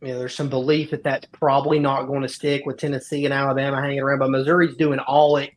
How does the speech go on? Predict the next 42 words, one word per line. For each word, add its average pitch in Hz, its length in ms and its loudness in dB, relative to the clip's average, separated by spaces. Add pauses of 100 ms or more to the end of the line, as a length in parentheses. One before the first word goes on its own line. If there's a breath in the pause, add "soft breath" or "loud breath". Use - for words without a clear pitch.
(180)
it, 151 240 -8
they're 170 160 2
doing 156 180 2
all 160 300 6
they 160 180 4
can 139 500 -4
to, 123 240 -4 (360)
to 139 100 2
hold 143 220 4
on 135 240 0
to 143 100 2
Elias 131 380 6
Williams. 131 280 -2
They, 135 200 0
they 139 160 2
covet 151 400 2
him. 147 260 0
Obviously, 143 400 0
have 139 220 0
Williams 143 340 0
Nwaneri 139 460 0
in 135 60 -4
the 135 80 -4
class, 143 580 0 (320 loud breath)
the 127 100 -8
top 143 280 2
defender, 143 420 2
but 135 220 -2
they 147 240 2
think 143 260 -2
really, 147 340 4
really 139 260 2
highly 131 560 2 (100)
of, 127 260 -2
um, 117 380 -6
Elias 131 440 2
Williams, 131 380 -2 (280 loud breath)
as 156 220 4
do 156 160 2
Tennessee 165 360 2
and 151 80 2
Alabama. 147 540 2